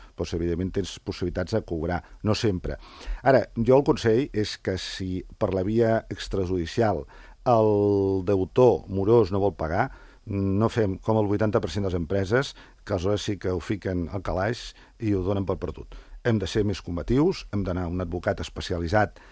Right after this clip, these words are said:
amb el tema recobro i, si és necessari, doncs, fer una petita inversió i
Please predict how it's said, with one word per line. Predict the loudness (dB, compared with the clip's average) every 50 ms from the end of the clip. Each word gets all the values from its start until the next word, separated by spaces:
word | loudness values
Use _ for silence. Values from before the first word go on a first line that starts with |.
| -20 -20 -6 0
amb | 0 2 2 2
el | 0 -2
tema | -2 -2 -2 -2
recobro | -4 -2 2 4 4 4 4 4 2 0 -2 -10 -20 -20 -14 -12
i, | -8
si | -6 -4 -4
és | -4
necessari, | -4 -4 -2 -2 0 0 0 0 -2 -4 -10 -20 -18 -14 -12
doncs, | -12 -8
fer | -6 -6 -4
una | -4 -4 -4
petita | -4 -6 -6 -6 -4 -4
inversió | -4 -4 -6 -6 -4 0 2 4 4 4 2 0 -4 -12 -18 -18 -12 -10
i | -8 -6 -4 -2 -2 -4 -4